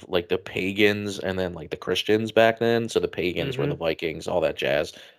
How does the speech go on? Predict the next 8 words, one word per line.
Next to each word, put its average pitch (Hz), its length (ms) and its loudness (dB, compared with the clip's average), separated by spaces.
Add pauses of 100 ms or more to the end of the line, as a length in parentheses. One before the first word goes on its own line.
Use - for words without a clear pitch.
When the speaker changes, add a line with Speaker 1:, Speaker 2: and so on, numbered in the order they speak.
Speaker 1:
Little 139 140 10
history 95 280 6
lesson 90 260 0
there 82 140 0
for 90 200 2
you. 90 160 2 (400)
Um, 90 500 4 (540)
but 95 420 6